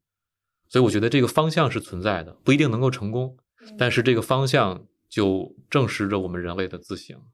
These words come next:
Speaker 2: 嗯，对，而且这个东西可能就是要克制住人的一些本能的东西。就比方说我们说，对，我们对小动物好奇，我们的第一个本能就是要去喂它一点东西，给小鸟撒一把米啊什么。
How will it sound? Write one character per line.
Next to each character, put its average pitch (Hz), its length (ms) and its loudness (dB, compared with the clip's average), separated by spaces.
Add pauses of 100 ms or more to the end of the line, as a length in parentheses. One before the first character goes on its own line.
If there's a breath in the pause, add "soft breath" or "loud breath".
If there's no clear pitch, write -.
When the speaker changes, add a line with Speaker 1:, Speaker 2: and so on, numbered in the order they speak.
(160)
Speaker 2:
嗯， 220 360 -6
对， 233 100 0
而 214 160 0
且 240 100 4
这 254 140 2
个 233 100 4
东 240 120 -2
西 240 140 -6
可 - 120 -10
能 180 180 -10
就 214 140 -4
是 220 140 -2
要 214 180 6
克 240 220 2
制 220 160 -10
住 202 340 -8
人 185 220 -6
的 214 80 -4
一 226 100 -4
些 269 140 6
本 208 240 0
能 156 180 -12
的 208 120 0
东 226 200 4
西。 185 260 -6 (200)
就 254 120 4
比 202 80 0
方 202 160 2
说 220 140 4
我 - 20 2
们 165 100 -2
说， 202 200 -2
对， 208 160 -4
我 185 80 -4
们 170 100 -10
对 196 260 -2
小 170 160 0
动 214 220 0
物 - 20 2
好 214 220 2
奇， 180 340 -6
我 175 80 -6
们 180 80 -6
的 180 80 -4
第 247 200 2
一 254 40 4
个 254 80 6
本 170 200 0
能 156 120 -8
就 202 140 -4
是 202 80 -2
要 214 100 4
去 208 140 -2
喂 233 140 2
它 233 180 -4
一 233 80 -2
点 160 180 -8
东 190 200 0
西， - 340 -12 (140)
给 180 100 -2
小 180 220 -2
鸟 190 180 -2
撒 175 220 -6
一 185 100 -6
把 180 240 -4
米 196 220 -4
啊 170 160 -6
什 170 180 -10
么。 - 160 -12